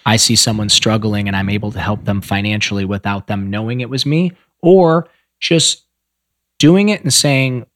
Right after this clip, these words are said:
"Hey, listen, um, I made a shitload of money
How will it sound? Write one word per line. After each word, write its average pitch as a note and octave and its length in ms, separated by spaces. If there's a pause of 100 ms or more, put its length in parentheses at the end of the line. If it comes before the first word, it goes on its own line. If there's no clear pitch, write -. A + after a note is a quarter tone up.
(100)
"Hey, C#3 180
listen, A2 500 (720)
um, G#2 460 (840)
I - 80
made C#3+ 220
a C3+ 40
shitload B2+ 420
of A#2 60
money G2 380